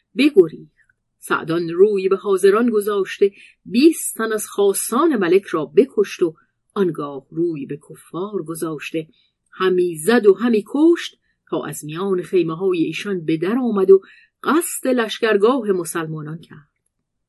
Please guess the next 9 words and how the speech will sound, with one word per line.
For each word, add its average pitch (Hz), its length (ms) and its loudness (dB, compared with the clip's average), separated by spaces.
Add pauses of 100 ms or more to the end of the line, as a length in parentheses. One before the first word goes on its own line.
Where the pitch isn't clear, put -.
(180)
چون - 240 -8
مسلمانان 151 840 -6 (440)
آواز 170 680 -6 (100)
کافران 156 540 -4
بشنیدند، 156 800 -6 (380)
با 139 160 -10 (100)
خویشتن 180 440 -12
گفتند: 202 600 -6 (360)
«شاید 240 680 -4